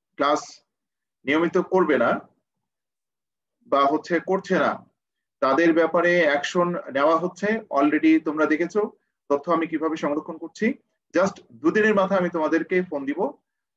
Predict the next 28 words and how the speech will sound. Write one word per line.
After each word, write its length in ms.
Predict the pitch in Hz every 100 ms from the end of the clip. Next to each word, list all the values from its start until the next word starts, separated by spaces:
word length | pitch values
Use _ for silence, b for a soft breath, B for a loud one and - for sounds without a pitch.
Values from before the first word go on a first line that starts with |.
| _
আহ, 120 | - 127
তোমাদের 360 | 143 143 143
অভিভাবকের 440 | 143 143 139 147 156
সাথে 180 | 143 143
কথা 240 | 127 147
হবে, 200 | 143 151
কেন 300 | 160 156 175
তুমি 180 | 180 160
absent 420 | 135 120 135 120
থাকলা, 340 | 117 98 92 - _ _ _ _ _ _
নিজের 300 | 123 135 151
ইচ্ছায় 380 | 160 160 202 170
নাকি 220 | 131 135
major 300 | 127 123 135
কোনো 140 | 135 127
কারণ 260 | 120 110
ছিল। 220 | 107 107 82 _ _ _ _ _ _ _ -
তো 100 | 120
সেগুলোর, 640 | 175 170 196 190 190 - - -
আহ, 360 | 143 139 139 139
দিকে 520 | 143 156 156 156 -
অবশ্যই 400 | - 127 139 165
তোমাদের 420 | 151 156 151 165 156 - _ _ _ _
একটু 260 | - 131 147
সজাগ 360 | - 135 143 143
দৃষ্টি 400 | 147 - 156 151
কামনা 280 | 139 143
করছি। 440 | 151 151 - 175